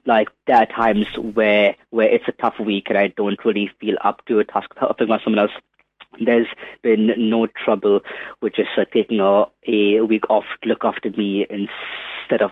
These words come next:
a different, uh, person. And so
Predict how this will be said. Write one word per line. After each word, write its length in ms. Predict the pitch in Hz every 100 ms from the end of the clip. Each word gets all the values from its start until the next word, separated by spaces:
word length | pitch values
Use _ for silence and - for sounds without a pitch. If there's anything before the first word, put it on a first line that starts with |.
| -
a 100 | 113
different, 400 | 110 - 98 104 - - - - - - - _ -
uh, 260 | 117 107 107 -
person. 380 | 113 - 104 110
And 160 | 117 - -
so 360 | 117 113 117